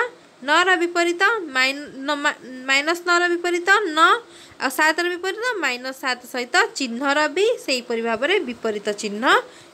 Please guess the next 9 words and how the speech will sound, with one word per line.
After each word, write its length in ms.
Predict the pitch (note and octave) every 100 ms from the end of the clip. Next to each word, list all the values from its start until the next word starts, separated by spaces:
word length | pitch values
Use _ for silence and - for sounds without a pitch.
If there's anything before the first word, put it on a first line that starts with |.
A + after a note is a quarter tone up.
| -
ହେଇଗଲା। 400 | F#3+ F#3 E3 D#3+ - - - A3+
ବୁଝିହେଲା? 480 | A3+ D#4 C#4+ C#4 E4+ - - - - - -
ଯେପରି 600 | A#3 E4 F4 G4+ G#4 G#4 G4+
ଛଅ 320 | - D#4+ D#4+
ମାଇନସ୍ 500 | F4 E4+ E4 E4+ E4+ -
ପାଞ୍ଚ 300 | C#4+ C#4+ D#4+
ଏକ 420 | - A3+ A#3 A#3+
ଆମେ 240 | A#3 C#4+
ଜାଣିଛେ, 560 | B3+ G3 F3+ G3+ -